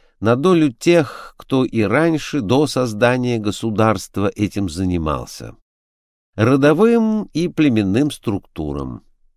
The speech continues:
Впоследствии общине или артели.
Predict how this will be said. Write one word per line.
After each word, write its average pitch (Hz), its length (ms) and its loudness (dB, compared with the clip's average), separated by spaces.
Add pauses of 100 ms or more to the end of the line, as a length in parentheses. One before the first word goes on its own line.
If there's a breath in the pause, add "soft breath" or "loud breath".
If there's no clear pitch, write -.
(180)
Впоследствии 127 920 0 (360)
общине 190 800 0
или 165 560 0
артели. - 580 -6